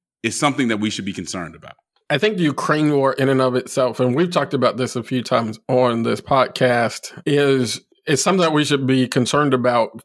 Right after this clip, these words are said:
Speaker 2: to me, primarily in the broader context in which the, the, the author of this article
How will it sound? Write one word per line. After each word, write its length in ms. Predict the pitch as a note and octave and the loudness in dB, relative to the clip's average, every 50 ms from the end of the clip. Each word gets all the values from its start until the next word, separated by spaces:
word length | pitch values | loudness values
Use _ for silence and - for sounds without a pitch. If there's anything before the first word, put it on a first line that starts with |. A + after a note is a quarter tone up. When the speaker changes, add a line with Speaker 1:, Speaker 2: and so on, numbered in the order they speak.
| _ _ - | _ _ -2
Speaker 2:
to 100 | D#3 D3 | 0 2
me, 220 | F3 G3+ A3+ G#3 | 2 2 2 0
primarily 720 | - - - D3 C3+ C#3 D#3+ F3+ F3+ E3 D3+ D3 D3 - | 0 0 0 2 2 2 2 2 2 2 2 2 2 2
in 140 | C#3+ C#3 C3+ | 2 2 2
the 80 | B2+ | 2
broader 280 | A#2+ A#2 C3+ C#3 C3+ B2+ | 2 2 2 2 0 0
context 580 | B2+ - C3+ C3 C3 - C#3 B2 - - - B2+ | 0 0 0 0 0 0 0 -2 -2 -4 -6 -4
in 80 | B2 A#2+ | -2 -2
which 200 | A2+ - - - | -4 -4 -6 -6
the, 160 | A2+ A2 - | -8 -8 -6
the, 360 | A#2+ A#2 A#2 G#2+ G#2 - - A2 | -6 -6 -4 -4 -4 -6 -8 -8
the 360 | A2+ A2+ A2 A2 G#2+ G2 - - | -6 -4 -4 -4 -4 -4 -4 0
author 300 | C3 C3+ C3 B2+ B2+ A#2+ | 2 2 2 2 2 0
of 60 | A2+ | -2
this 120 | A2 A2 - | -2 -2 0
article 560 | B2 C3 C3+ B2+ B2 - - A#2 G#2+ G#2 | 2 4 4 4 4 2 0 0 -2 -2